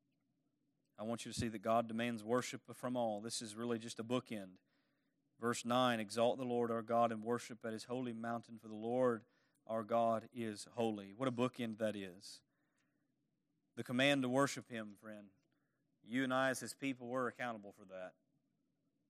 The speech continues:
We're doubly accountable for that. Because all of creation is accountable to worship the Lord. The reality is, is that those who go on in their wickedness and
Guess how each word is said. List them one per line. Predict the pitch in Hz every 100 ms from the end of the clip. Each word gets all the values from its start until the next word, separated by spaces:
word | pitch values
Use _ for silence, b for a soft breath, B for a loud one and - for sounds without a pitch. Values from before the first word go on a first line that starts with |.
| _ _ _ _ _
We're | 123
doubly | 127 165 139 127
accountable | 110 127 117 107 104
for | 113
that. | 101 92 - _ _ _ _ _ _ _ _ _ _ _ _ _ _ _
Because | 120 131 123
all | 143
of | 127
creation | 131 131 143 131 123
is | 107
accountable | 110 139 120 104 104
to |
worship | 110 123 123 110 -
the |
Lord. | 110 139 123 92 _ _ _ _ _ _ _ _ _ _ _ _ _ _ _ _
The | 107
reality | 131 147 131 123 143
is, | 156 127
is | 113
that | 120 113
those | 135 156 147
who | 127 117 117
go | 123 131
on | 123 135 139
in | 117
their | 110
wickedness | 110 131 147 139 139 -
and | 113 104